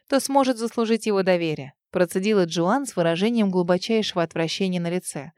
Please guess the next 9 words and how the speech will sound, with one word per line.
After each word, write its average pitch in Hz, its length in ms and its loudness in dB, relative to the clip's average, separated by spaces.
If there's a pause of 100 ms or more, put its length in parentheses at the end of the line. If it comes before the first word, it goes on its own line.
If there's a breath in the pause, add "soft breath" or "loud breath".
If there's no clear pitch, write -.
Она 330 240 2
привыкает 269 520 4
подстраиваться 190 800 2
под 190 200 2
этого 180 260 -2
мужчину, 175 500 -4
либо 285 260 2
не 285 120 -2
осознает, 277 640 0